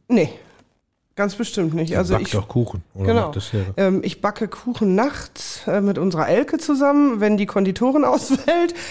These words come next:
Speaker 1: Ich stehe genauso in der Spülküche, wenn da wirklich Land unter ist.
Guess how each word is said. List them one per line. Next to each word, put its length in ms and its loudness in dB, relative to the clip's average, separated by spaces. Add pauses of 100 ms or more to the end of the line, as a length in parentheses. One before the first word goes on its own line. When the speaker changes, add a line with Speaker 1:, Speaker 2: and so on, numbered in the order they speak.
(200)
Speaker 1:
Ich 180 -2
stehe 200 2
genauso 380 2
in 80 2
der 100 4
Spülküche, 840 2 (400)
wenn 480 2
da 540 2
wirklich 600 0
Land 260 2
unter 460 2
ist. 240 -4